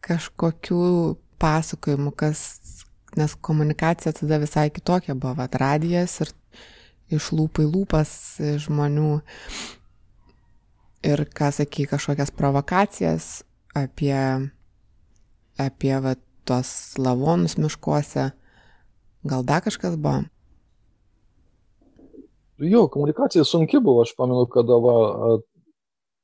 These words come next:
Speaker 2: tą dieną atbudėję, kada norėjom paskambinti į namus, jautėm pareigą, kad namiškius nuraminti. Ir, ir, ir... o tiesa, vieną klaidą sovietai padarė, neužėmė pašto, veikė telefonai, telegrafai.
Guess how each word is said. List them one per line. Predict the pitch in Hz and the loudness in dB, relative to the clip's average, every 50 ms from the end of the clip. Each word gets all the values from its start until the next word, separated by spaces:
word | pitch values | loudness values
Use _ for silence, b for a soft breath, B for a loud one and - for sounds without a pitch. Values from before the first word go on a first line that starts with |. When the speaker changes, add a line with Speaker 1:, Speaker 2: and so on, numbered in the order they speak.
| _ _ | _ _
Speaker 2:
tą | - 127 120 | 2 2 2
dieną | 104 110 123 139 117 120 117 113 | 2 2 2 2 4 4 2 2
atbudėję, | 104 101 98 110 113 104 113 131 139 135 123 120 117 | 2 2 2 2 2 4 4 6 8 8 8 6 4
kada | - 113 113 117 117 | 2 0 0 2 2
norėjom | 117 120 117 113 120 120 117 113 110 - _ _ _ _ _ _ _ _ | 4 4 4 6 6 6 6 4 2 -4 _ _ _ _ _ _ _ _
paskambinti | 113 107 - - 127 123 117 110 101 - 113 | -6 -6 -4 -2 0 0 0 -2 -4 -4 -4
į | 107 | -4
namus, | 110 127 185 226 - | 0 2 2 2 4
jautėm | 185 151 135 - 123 110 | 4 4 4 4 4 2
pareigą, | 104 - 110 110 110 110 107 101 104 95 | 4 4 4 6 6 4 4 4 2 2
kad | - 101 95 | 2 0 0
namiškius | 101 104 104 110 117 - - 269 - - | 0 2 2 0 0 2 0 0 0 2
nuraminti. | 190 156 131 127 117 113 107 107 101 98 - - 95 - _ _ _ _ _ _ _ _ - | 4 4 6 6 4 4 2 0 0 -2 -2 -4 -6 -6 _ _ _ _ _ _ _ _ -10
Ir, | 104 95 | -8 -8
ir, | - - 104 101 95 - - | -6 -4 -4 -4 -4 -2 0
ir... | 104 104 95 - 92 98 - _ _ _ _ _ _ _ _ _ _ _ _ | 0 0 0 0 -6 -8 -10 _ _ _ _ _ _ _ _ _ _ _ _
o | - 127 | -4 -2
tiesa, | - 131 127 - 156 143 | 0 0 2 4 4 4
vieną | 151 143 127 | 4 4 4
klaidą | 123 156 165 165 156 | 4 4 4 4 2
sovietai | 147 - 139 127 113 - 113 101 | 0 4 4 4 4 2 -2 -2
padarė, | - 110 101 107 101 101 104 | -2 -2 0 0 0 2 2
neužėmė | 107 110 117 123 131 135 113 98 - | 2 4 4 4 4 4 2 0 0
pašto, | - 107 123 151 151 - - 104 | 0 2 2 2 2 0 -4 0
veikė | 98 113 120 - - 196 | 2 2 2 2 -2 -2
telefonai, | - 107 101 107 101 - 117 120 127 123 110 | -2 -2 -2 -2 -2 2 2 2 2 2 -2
telegrafai. | - - 101 98 95 92 107 117 135 139 - - 110 | -2 -2 -2 -2 0 0 2 4 2 2 2 -2 -8